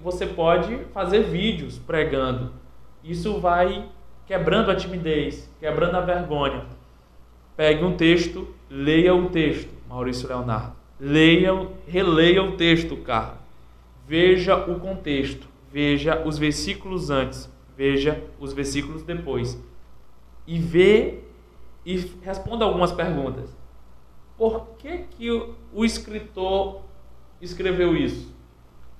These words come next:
Quem tá falando? Por que que quem tá falando falou? Quem tá ouvindo? Se ele falou, ele falou pra alguém. Quem tá ouvindo?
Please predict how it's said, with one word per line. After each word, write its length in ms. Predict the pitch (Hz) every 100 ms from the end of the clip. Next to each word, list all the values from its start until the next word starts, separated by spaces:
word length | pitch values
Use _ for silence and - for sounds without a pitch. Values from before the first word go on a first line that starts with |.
| -
Quem 240 | 214 269
tá 160 | 240 226
falando? 800 | - 208 190 170 131 123 120 - - - - - - -
Por 160 | 226 233
que 220 | 170 156 - - -
que 200 | 214 214 -
quem 220 | 233 247
tá 140 | 254 240
falando 440 | 233 214 214 208
falou? 640 | - 220 190 165 120 - - - - - - - - - - - - - - - - - - - -
Quem 240 | 247 277
tá 120 | -
ouvindo? 480 | - 226 180 180 -
Se 80 | 185
ele 120 | 190
falou, 340 | 202 196 185 202
ele 100 | 233
falou 280 | 233 220
pra 140 | 220 240
alguém. 380 | 226 165 113 -
Quem 200 | 233 254
tá 100 | 233
ouvindo? 560 | 226 190 185 123 120